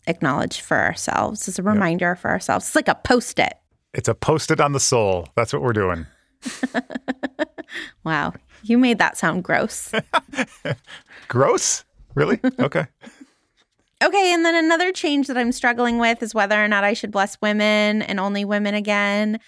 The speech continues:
Speaker 1: I'm worried that I'll repeat myself too much because there are often just one woman in a chapter, but I don't know. I love that kind of commitment. So what I did was, you know, I teach this class on Tuesday nights, Treating Harry Potter as Sacred, and I did a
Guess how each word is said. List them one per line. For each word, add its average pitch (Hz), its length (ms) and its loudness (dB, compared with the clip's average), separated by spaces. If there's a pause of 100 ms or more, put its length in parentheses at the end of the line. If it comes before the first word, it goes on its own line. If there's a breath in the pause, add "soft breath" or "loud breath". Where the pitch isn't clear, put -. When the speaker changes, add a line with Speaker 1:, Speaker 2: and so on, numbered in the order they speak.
(440 soft breath)
Speaker 1:
I'm 233 240 2
worried 233 400 4
that 233 140 2
I'll 196 140 4
repeat - 560 -4
myself 330 500 2
too 370 240 2
much 403 300 0
because 214 260 0
there 190 160 4
are 180 180 4
often 185 440 0
just 175 240 -4
one 165 180 0
woman 165 560 -2
in 180 100 0
a 170 80 -2
chapter, 269 760 -2 (160)
but 185 340 2 (580 soft breath)
I 294 140 2
don't 226 160 2
know. 196 180 2
I 202 120 2
love 202 200 2
that 185 160 0
kind - 200 -2
of 208 100 -10
commitment. - 540 -2 (360)
So 262 200 2
what 262 160 4
I 302 140 4
did 226 300 2
was, 220 280 -2
you 233 100 0
know, 226 120 4
I 208 100 2
teach 220 240 -6
this 220 140 -6
class 277 340 0
on 226 100 2
Tuesday 208 320 -2
nights, 196 300 -2
Treating 196 240 -4
Harry 202 200 0
Potter 185 300 0
as 202 100 -2
Sacred, 175 560 -2 (280 loud breath)
and 220 100 0
I 226 80 2
did 220 160 2
a 214 100 0